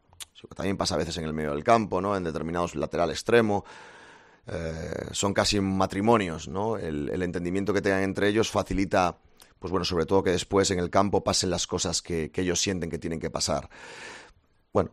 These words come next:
hemos tenido que mezclar más de lo que nos hubiera gustado, lógicamente, en esa posición, pero vuelve a, vuelvo a repetirlo, es la realidad con la que nos encontramos. Esta semana repetirá la pareja de centrales que acabó el otro día,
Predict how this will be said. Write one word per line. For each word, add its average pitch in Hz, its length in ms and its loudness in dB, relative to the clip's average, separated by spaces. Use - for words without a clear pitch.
hemos 87 240 -2
tenido 90 200 4
que 85 60 2
mezclar 90 320 4
más 90 160 2
de 90 80 2
lo 87 80 4
que 85 80 0
nos 85 160 -2
hubiera 87 200 4
gustado, 87 340 4
lógicamente, 85 500 -2
en 76 60 -4
esa 85 160 -4
posición, 135 580 0
pero 87 260 0
vuelve 92 280 4
a, 85 200 4
vuelvo 90 280 2
a 87 60 4
repetirlo, 85 600 -2
es 85 160 -4
la 85 120 2
realidad 85 340 0
con 78 120 0
la 76 80 -2
que 76 80 -6
nos 76 140 -6
encontramos. 80 720 -2
Esta - 140 -4
semana 101 300 4
repetirá 92 420 2
la 90 100 6
pareja 90 240 2
de 87 60 0
centrales 87 760 0
que 98 80 -2
acabó 95 240 6
el 95 80 8
otro 101 180 4
día, 135 320 8